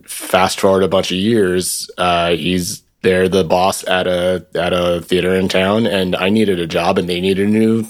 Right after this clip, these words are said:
sound person. And so now my former apprentice was my boss.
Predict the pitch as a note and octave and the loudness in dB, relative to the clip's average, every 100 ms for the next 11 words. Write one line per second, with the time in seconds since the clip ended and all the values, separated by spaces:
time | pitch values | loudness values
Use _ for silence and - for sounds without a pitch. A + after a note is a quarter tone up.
0 | - - E3 A#2+ F2+ G2+ G#2+ C3+ - _ | -4 -2 0 -2 -2 0 -2 -2 -8 _
1 | _ _ _ _ - G2 G#2 G2 F#2+ G2 | _ _ _ _ -4 -2 0 2 2 2
2 | G2+ G2 G2+ A2+ A2 A2 G#2+ G#2+ B2+ - | 2 0 0 2 2 2 2 0 0 -2
3 | - B2 B2+ C3 D#3 G#3+ - C2+ - - | -6 -4 -4 0 0 0 -2 -6 -10 -14